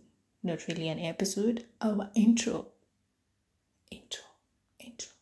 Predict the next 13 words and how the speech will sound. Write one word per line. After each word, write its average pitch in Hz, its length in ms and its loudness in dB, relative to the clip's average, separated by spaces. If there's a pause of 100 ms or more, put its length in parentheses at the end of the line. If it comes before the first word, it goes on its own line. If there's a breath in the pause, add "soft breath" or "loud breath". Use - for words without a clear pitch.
(840 soft breath)
Wait, - 240 0
do 339 100 0
I 339 80 6
need 311 240 8
music 233 480 6
for 285 120 -4
my 269 180 0
podcast? 269 720 -8 (1300)
Huh. 233 280 2 (800)
Maybe 330 180 2
I 285 80 4
do. 269 340 4 (960 loud breath)
Anyway, 208 440 12